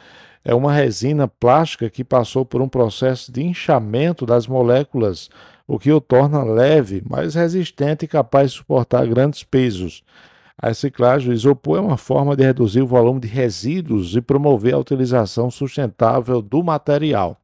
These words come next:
Para reciclar o isopor, deve-se descartá-lo no lixo reciclável, higienizar a embalagem e retirar o excesso de sujeira.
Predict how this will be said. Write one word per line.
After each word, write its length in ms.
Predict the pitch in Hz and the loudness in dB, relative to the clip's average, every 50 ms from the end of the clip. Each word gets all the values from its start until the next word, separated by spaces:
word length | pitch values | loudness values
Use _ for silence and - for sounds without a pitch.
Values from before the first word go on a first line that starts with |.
| _ _ _ _ _ _ _ _ _ _ _ _ - | _ _ _ _ _ _ _ _ _ _ _ _ -4
Para 200 | - 123 120 120 | -2 0 0 2
reciclar 600 | 123 123 120 - 143 123 _ - 123 120 123 127 | 0 0 -2 -2 -6 -6 _ -2 0 2 4 4
o 80 | 120 117 | 2 2
isopor, 460 | 110 104 143 156 - - 147 156 165 | 2 2 0 0 0 0 0 0 0
deve-se 640 | 147 127 131 135 135 123 127 - - 170 180 185 - _ - - - _ _ _ _ | 4 4 4 4 4 2 -2 -6 -4 -2 -2 -2 -4 _ -20 -20 -20 _ _ _ _
descartá-lo 800 | - 127 127 - - 143 127 117 - - 127 120 143 156 151 143 | -8 -8 -8 -6 -6 -6 -6 -6 -6 -6 -6 -6 -6 -6 -8 -8
no 180 | 131 123 117 | -8 -8 -8
lixo 320 | 117 127 139 151 - - 123 | -6 -6 -8 -8 -8 -8 -6
reciclável, 840 | 117 117 113 - - 165 - - 127 127 139 151 151 156 156 151 _ _ - _ _ _ _ _ - | -4 -4 -6 -6 -8 -6 0 2 4 4 4 4 4 2 0 0 _ _ -20 _ _ _ _ _ -4
higienizar 840 | - 123 113 120 139 143 143 135 123 95 90 113 131 151 160 143 | -2 0 2 2 2 2 2 0 -2 -2 2 2 4 4 4 2
a 40 | 123 | 0
embalagem 760 | 120 117 - 110 113 113 123 139 160 160 131 113 107 95 104 117 | -2 -2 -2 0 2 4 4 4 4 2 2 -2 -6 -8 -8 -8
e 100 | - 110 | -6 -2
retirar 460 | 117 127 127 127 - 131 123 117 123 | 0 0 0 0 0 0 2 4 4
o 80 | 127 127 | 4 2
excesso 560 | 120 110 - - 131 135 147 151 143 - 123 | 2 0 0 0 0 0 0 0 -4 -6 -8
de 100 | 110 107 | -8 -8
sujeira. 640 | 107 - 160 160 147 120 127 131 135 147 165 165 | -8 -6 -6 -4 -2 0 2 2 2 2 0 -2